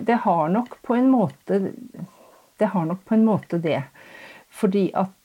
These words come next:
eh, den krigen er så grusom og så skrekkelig, og den ligger i bakhodet. Sånn at hvis jeg, nå, nå har jeg ikke lest så mye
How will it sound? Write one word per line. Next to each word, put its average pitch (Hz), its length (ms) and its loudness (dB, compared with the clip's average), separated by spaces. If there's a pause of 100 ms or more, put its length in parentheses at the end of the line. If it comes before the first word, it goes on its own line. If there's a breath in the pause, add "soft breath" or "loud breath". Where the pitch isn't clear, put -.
(120)
eh, 190 220 2
den 180 400 -2
krigen 165 420 0
er 190 60 -2
så 220 160 -2
grusom 202 680 0
og - 140 -4
så 202 100 -2
skrekkelig, 226 680 -2 (260)
og 202 220 0 (260)
den 214 300 4
ligger 175 340 0
i 208 80 2
bakhodet. 202 760 0 (100)
Sånn 208 300 0
at 196 180 -8 (800 soft breath)
hvis 190 240 -2
jeg, 196 240 4
nå, 190 240 2
nå 185 160 2
har 185 80 4
jeg 165 120 -2
ikke 190 180 2
lest 143 260 -2
så 185 140 2
mye 165 260 2